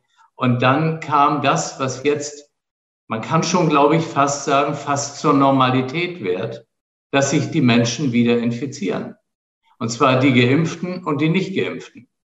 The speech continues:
Und wir sehen's ja auch in den Kliniken, dass nach wie vor, egal wer es wie kommentiert, es sind die Ungeimpften zum weit überwiegenden Teil, die auf unseren Stationen,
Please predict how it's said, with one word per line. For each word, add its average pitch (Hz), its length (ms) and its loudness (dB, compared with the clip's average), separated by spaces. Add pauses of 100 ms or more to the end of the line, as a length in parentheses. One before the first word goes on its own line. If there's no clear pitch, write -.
(440)
Und 135 220 2
wir 143 140 6
sehen's 160 320 2
ja 156 160 0
auch 156 200 0
in 143 120 2
den 143 140 2
Kliniken, 175 640 -2
dass 113 280 -6
nach 151 380 0
wie 170 120 -6
vor, 165 420 0
egal 151 680 2
wer 160 340 0
es - 300 -4
wie 156 220 -4
kommentiert, 147 840 -2 (580)
es 127 320 0
sind 185 540 4
die 127 180 0
Ungeimpften 190 1300 0
zum 127 500 -2
weit 180 420 2
überwiegenden 156 720 -2
Teil, 147 560 0 (260)
die 143 120 -2
auf 135 220 2
unseren 135 360 0
Stationen, 151 1120 -4